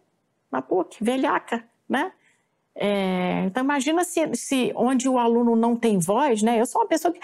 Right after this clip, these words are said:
eu levanto e enfrento, eu tenho idade pra isso, eu tenho senioridade profissional pra isso. Mas e o aluno em sala de aula que não tem coragem? Os alunos falam o seguinte,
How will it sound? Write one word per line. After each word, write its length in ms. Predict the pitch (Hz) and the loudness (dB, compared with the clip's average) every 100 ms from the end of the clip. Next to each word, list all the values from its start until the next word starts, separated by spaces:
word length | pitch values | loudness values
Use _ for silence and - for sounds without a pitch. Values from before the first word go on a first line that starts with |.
| - - | -12 -2
eu 140 | 254 | 2
levanto 600 | 311 392 247 185 247 330 | 4 4 4 4 4 4
e 120 | 427 | 4
enfrento, 480 | 480 - 330 440 466 | 2 2 0 2 2
eu 60 | 247 | 0
tenho 260 | 277 302 | 0 2
idade 540 | 330 247 240 311 349 254 | 4 4 4 2 2 0
pra 200 | 269 226 | 0 2
isso, 220 | 247 277 | 2 -2
eu 40 | 240 | 0
tenho 120 | 240 | 0
senioridade 720 | 240 262 269 269 254 220 240 | 2 2 4 2 2 0 0
profissional 560 | 254 - 269 233 233 | -2 -2 0 0 0
pra 160 | - 262 | 0 0
isso. 220 | 185 190 - - | 0 -2 -12 -8
Mas 140 | 330 320 | -4 2
e 60 | |
o 20 | |
aluno 320 | 494 480 330 285 | 4 4 4 2
em 20 | |
sala 240 | - 240 | 0 0
de 120 | 220 | 2
aula 140 | 214 196 | 0 -2
que 120 | 208 | -2
não 100 | 196 | -2
tem 140 | 190 | -2
coragem? 420 | 190 196 180 208 - - - - | -2 -2 -2 -4 -6 -18 -10 -2
Os 240 | 254 311 | 0 2
alunos 340 | 330 349 359 - | 2 2 0 0
falam 180 | 349 339 | 0 0
o 20 | |
seguinte, 300 | - 339 | 0 0